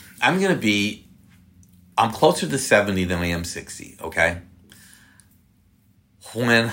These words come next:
I rode my bike this morning, I woke up at four twenty-five. I was on the road at five, and I rode my bike fifteen miles.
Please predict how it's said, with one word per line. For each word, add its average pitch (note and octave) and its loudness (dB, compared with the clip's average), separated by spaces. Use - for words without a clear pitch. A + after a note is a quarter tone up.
I A#2+ 2
rode F3 6
my B2+ 6
bike F#2+ 4
this - -10
morning, E2+ -4
I A2 4
woke C3+ 2
up F2+ 2
at - -16
four G#2 0
twenty-five. - -8
I F#2+ -2
was F#2+ -2
on G#2 4
the C3 2
road G2+ 4
at G2+ 0
five, E2 2
and F2 -6
I F#2 4
rode A2+ 2
my G#2+ 2
bike D#2+ -2
fifteen F2+ -6
miles. - -12